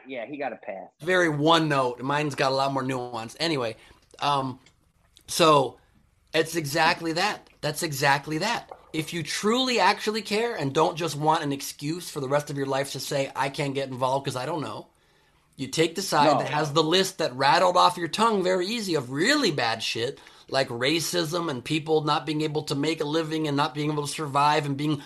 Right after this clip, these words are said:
Speaker 2: afraid of the systemic oppression that they're living under and the police killing them and all these horrible things. You get rid of that. You tackle that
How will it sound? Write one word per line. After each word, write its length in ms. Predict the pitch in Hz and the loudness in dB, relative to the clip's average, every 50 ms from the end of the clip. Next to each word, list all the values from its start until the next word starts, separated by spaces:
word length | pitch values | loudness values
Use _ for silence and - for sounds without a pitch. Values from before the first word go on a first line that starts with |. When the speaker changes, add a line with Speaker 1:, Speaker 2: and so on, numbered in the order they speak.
| - - | -8 -4
Speaker 2:
afraid 600 | - 175 - - - - 139 147 160 165 165 160 | -4 -4 -4 -4 -6 -2 2 4 4 4 4 4
of 100 | 160 139 | 2 2
the 80 | 139 135 | 0 -2
systemic 580 | - - 127 - - - 156 156 160 165 160 | -4 -6 -6 -6 -4 -2 0 0 2 2 0
oppression 640 | 160 139 - - 165 156 160 151 - 165 160 156 147 - - - | -2 -2 -2 2 2 2 2 2 2 0 0 0 -2 -4 -8 -10
that 100 | 143 131 | -6 -4
they're 120 | 143 139 | -2 -2
living 340 | 135 151 170 160 165 156 151 | 0 0 0 2 2 0 2
under 320 | 147 151 160 156 156 156 | 0 0 0 0 0 0
and 100 | 143 139 | 0 0
the 140 | 131 127 117 - - - - - - | -2 -4 -6 -10 -14 -20 -20 -14 -8
police 360 | - 127 131 165 185 156 - | -6 -2 0 0 0 -2 -4
killing 300 | - - 196 180 175 185 175 | -4 0 0 2 2 2 2
them 80 | 156 | 2
and 80 | 147 151 | 4 4
all 80 | 160 | 4
these 140 | 180 185 151 | 4 4 2
horrible 320 | 151 151 170 170 160 160 151 | 0 0 2 2 2 0 0
things. 320 | - 208 196 180 175 170 - - - - | 0 0 2 0 -2 -4 -8 -18 -18 -10
You 120 | - 151 139 | -6 -6 -4
get 260 | 127 143 160 165 - | 0 0 0 0 0
rid 160 | 143 147 156 | -2 -2 0
of 200 | 190 220 220 190 | 0 -2 -2 -2
that. 360 | 160 127 113 110 131 156 - - - - | 0 0 0 0 0 -4 -8 -14 -16 -12
You 80 | - 147 | -10 -10
tackle 480 | 139 - - 131 139 151 151 156 147 131 | -8 -6 -2 0 0 0 -2 -6 -8 -6
that 360 | 131 170 196 202 180 - - | -4 -2 -2 -2 -2 -4 -8